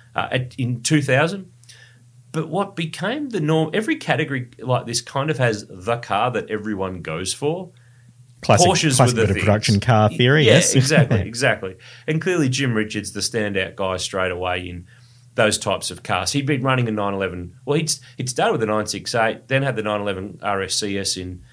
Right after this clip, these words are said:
Speaker 1: G T P, and then got his hands on one of those new G T three Club Sports in two thousand. So, but the rollout of cars, the Ferrari three sixty Modena Challenge,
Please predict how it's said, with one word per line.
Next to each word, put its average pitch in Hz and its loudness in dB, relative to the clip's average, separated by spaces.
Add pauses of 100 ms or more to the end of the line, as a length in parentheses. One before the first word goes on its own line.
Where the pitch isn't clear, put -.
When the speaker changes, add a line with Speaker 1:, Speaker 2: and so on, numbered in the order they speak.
(240)
Speaker 1:
G 110 0
T 95 -4
P, 95 -2 (240)
and 101 -4
then 95 -4 (120)
got 98 -2
his 92 -4
hands 92 -4
on 95 -6
one 92 -6
of 90 -4
those 85 -6
new 87 -8
G 87 -6
T 87 -10
three 87 -8
Club 90 -8
Sports - -10
in 87 -14
two 87 -8
thousand. 95 -2
So, 95 -2 (380)
but - -4 (120)
the 156 4
rollout 151 6
of - -2
cars, 104 0
the - -14
Ferrari 135 0
three 127 -2
sixty 113 -6
Modena 107 -4
Challenge, 110 -2